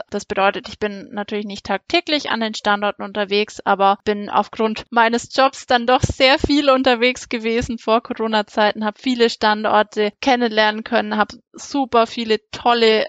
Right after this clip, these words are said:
Kollegen in ganz Deutschland und Euro-, Europa kennenlernen können. Und es gab nie eine Situation, wo ich mir jemals gedacht hätte, "Oh Gott,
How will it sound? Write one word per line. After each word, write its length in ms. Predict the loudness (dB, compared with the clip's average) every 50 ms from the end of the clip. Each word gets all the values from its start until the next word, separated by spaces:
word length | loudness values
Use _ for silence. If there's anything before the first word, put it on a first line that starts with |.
| -6 _
Kollegen 600 | -6 -4 -4 -4 -2 -2 -2 -2 -4 -4 -6 -10 -10
in 240 | -10 -10 -10 -6
ganz 340 | -4 -4 -4 -4 -6 -10 -6
Deutschland 480 | -2 -2 -2 -2 -2 -4 -4 -4 -4 -6
und 120 | -8 -6
Euro-, 280 | -6 -6 -4 -4 -6 -6 -6
Europa 540 | -6 -6 -6 -4 -4 -6 -4 -2 -2 -2
kennenlernen 560 | -2 -2 -4 -4 -4 -4 -4 -4 -4 -4 -6 -6
können. 280 | -4 -4 -4 -4 -4 -6
Und 100 | -4 -4 -4
es 120 | -2 0
gab 200 | 0 0 0 0
nie 180 | 0 0 2 2
eine 140 | 2 2 2
Situation, 680 | 0 0 2 4 4 4 2 0 -2 -2 -2 -2 -2 -2
wo 60 | -2
ich 200 | -2 -2 -4 -6
mir 180 | -8 -6 -4
jemals 320 | -4 -2 0 0 0 0 -4
gedacht 380 | -4 -2 -2 -2 -2 -2 -6
hätte, 260 | -6 -4 -4 -2 -2 -2
"Oh 60 | -4
Gott, 340 | 0 0 -2 -2 -2 -6